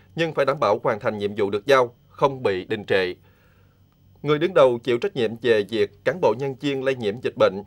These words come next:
do không chấp hành nghiêm quy định phòng chống dịch tại công sở. Bốn, Bộ Chỉ huy Bộ đội Biên phòng tỉnh phối hợp với Hải quan Long An, Sở Y tế, Cục Quản lý Thị trường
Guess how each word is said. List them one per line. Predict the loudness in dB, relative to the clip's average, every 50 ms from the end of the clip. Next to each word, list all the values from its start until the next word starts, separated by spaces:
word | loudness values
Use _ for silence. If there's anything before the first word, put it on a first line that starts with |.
| _ 2
do | 2 2
không | 2 0 -6 -4
chấp | -6 -12 -12 -6
hành | -6 -6 -6 -2
nghiêm | -2 -4 -4 -4
quy | -4 -6 -4 2
định | 2 2 2 0 -6 -2
phòng | _ 0 0 0 -4
chống | -6 -6 -2 0
dịch | -2 -2 -2 _ _ _ _ _ 4
tại | 4 4 4 2 -4
công | -6 -6 -6
sở. | -2 -2 -2 -2 -2 -8 -12 _ _ _ _ _ _ _ _ _ _ _ _ _ _ _ _ _ _ _ _ _ _ _ _ _ _ _ _ _ _
Bốn, | 4 4 4 4 2 -8 -14 _ _ _ -20 -20 _ _ 2
Bộ | 2 2
Chỉ | 2 0 -2 0
huy | 0 0 0 -2 -8 _ _ _
Bộ | 2 4 4
đội | 6 4 4 4
Biên | 0 -4 -8 -8 -2
phòng | -2 -2 -2 0 0
tỉnh | -2 -2 0 -6 -12 -16 _ _ _
phối | 0 2 4
hợp | 4 0 0 2 6
với | 6 6 6 4
Hải | -2 -4
quan | -2 -2 -4 0
Long | 0 -2 0
An, | 2 0 0 0 -2 -6 -14
Sở | -4 0 0 0 0
Y | -2 -2
tế, | 2 2 2 2 0 -2 -12 -20 -20 -20 _ _
Cục | 0 2 2
Quản | 0 0
lý | 0 0 -4
Thị | -4 -4
trường | 0 4 4 4 4